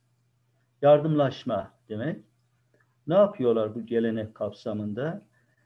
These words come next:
E, bütün mahalleliler, e, yediden yetmişe, e, memur olsun, işte sivil olsun fark etmez. E, mesleği, gelir düzeyi, yoksul, zengin hiç fark etmez.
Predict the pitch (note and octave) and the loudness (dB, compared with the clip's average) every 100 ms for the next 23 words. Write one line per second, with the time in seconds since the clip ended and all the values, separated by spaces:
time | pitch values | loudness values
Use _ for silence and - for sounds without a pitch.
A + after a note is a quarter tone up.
0 | _ - A#2 A2+ C#3+ D#3 A3 G#3+ - C3+ | _ -12 -10 -8 -8 -8 -4 -4 -2 0
1 | B2+ C3 C3 B2+ B2 A#2+ C3+ E3 - - | 2 2 0 -4 -4 -2 -2 -4 -10 -20
2 | G2+ A2 A2 A2 B2+ C3+ C#3 D3 C3+ A2+ | -12 -8 -6 -6 -4 -2 0 0 -2 -4
3 | A#2 A2+ - G#2+ A#2+ A#2+ _ _ G#2+ F#2 | -6 -12 -8 -6 -6 -8 _ _ -20 -18
4 | - G2+ - _ - B2 C#3 C#3 C3+ C3 | -18 -20 -20 _ -8 -4 0 0 -2 -4
5 | B2+ - C#3 C3+ C3 - - - C#3 C3+ | -8 -4 -4 -2 -6 -12 -20 -6 -6 -4
6 | - - C#3 C3+ C#3 C#3 - - - C3 | -10 -14 -8 -4 -4 -6 -14 -18 -16 -8
7 | C3 B2 - C#3+ C#3 B2+ - C3+ C3+ A#2+ | -8 -8 -8 -6 -6 -4 -2 -2 -2 -8
8 | A2 A#2 A2+ - _ _ _ _ _ - | -6 -6 -8 -8 _ _ _ _ _ -12
9 | A2 A2+ B2+ - - B2+ B2+ B2 - B2+ | -8 -6 -6 -6 -4 -2 0 -2 -6 -2
10 | B2 B2+ B2 _ B2 A#2 B2 B2 B2+ B2 | -2 -2 -8 _ -14 -6 -4 -2 -4 -2
11 | B2 - - B2+ B2 A#2 B2 A#2 C3+ F#3+ | -4 -4 -8 -6 -4 -4 -4 -4 -4 -4
12 | G3 - G#2+ G#2 A2+ G#2+ C#3+ D3+ - | -6 -4 -4 -4 -10 -10 -10 -10 -14